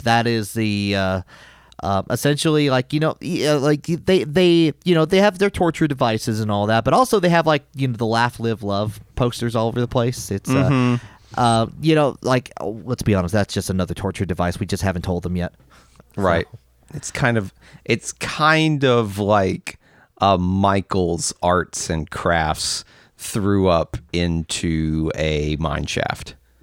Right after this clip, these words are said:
Speaker 1: Yeah. I, I, have you, when's the last
Speaker 2: Is that
Speaker 1: time you
Speaker 2: a
Speaker 1: bought
Speaker 2: re-,
Speaker 1: something
Speaker 2: is
Speaker 1: at
Speaker 2: that a
Speaker 1: Michael's?
Speaker 2: regional or national chain?
Speaker 1: It's a national chain, but when's
Speaker 2: Okay,
Speaker 1: the last
Speaker 2: good.
Speaker 1: time you bought something at Michael's?
Speaker 2: At Michael,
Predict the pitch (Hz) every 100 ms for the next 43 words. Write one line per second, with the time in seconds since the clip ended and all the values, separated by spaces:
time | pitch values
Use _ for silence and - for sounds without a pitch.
0 | _ _ _ _ - - - - - -
1 | - - 233 269 320 480 453 - - -
2 | - _ _ _ - 415 - 466 254 -
3 | 453 262 123 120 120 139 139 135 480 107
4 | 117 131 - 156 156 151 151 110 101 90
5 | 85 85 - - - - - - - _
6 | - 311 330 269 277 302 294 277 - 262
7 | 247 196 220 196 285 - 262 240 233 -
8 | 226 202 143 170 165 - 139 135 117 101
9 | 95 - 82 - - 147 147 160 170 170